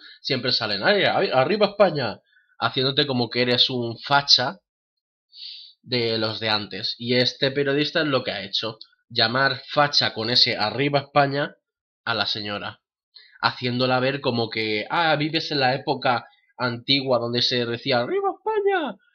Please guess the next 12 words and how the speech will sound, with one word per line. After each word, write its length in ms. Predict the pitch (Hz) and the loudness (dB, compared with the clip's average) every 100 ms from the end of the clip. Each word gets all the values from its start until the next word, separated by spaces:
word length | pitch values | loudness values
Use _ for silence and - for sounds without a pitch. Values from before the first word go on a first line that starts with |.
| _ - | _ -6
y 180 | 143 127 | -2 -2
todo 200 | 135 131 | 0 2
ese, 560 | - 123 113 110 107 | 2 2 2 0 -2
esa 240 | 113 - 104 | -4 -6 -6
mierda. 460 | 104 107 104 107 _ _ _ _ _ _ _ _ _ _ _ _ _ _ - - _ _ | -6 -6 -8 -12 _ _ _ _ _ _ _ _ _ _ _ _ _ _ -20 -20 _ _
Ahí 280 | 110 135 190 | 0 2 2
se 200 | - 127 | 2 0
ve 300 | 120 185 - - _ - | 0 -2 -8 -20 _ -2
a 100 | 123 | 0
los 240 | 123 - | 2 2
subnormales 1200 | 143 127 117 113 107 110 135 151 214 - - - _ _ _ _ _ _ _ _ - | 2 -2 0 -2 -2 2 2 4 0 -2 -6 -10 _ _ _ _ _ _ _ _ -2
aliados, 720 | 120 120 120 123 135 170 - | 2 4 2 2 0 -4 -6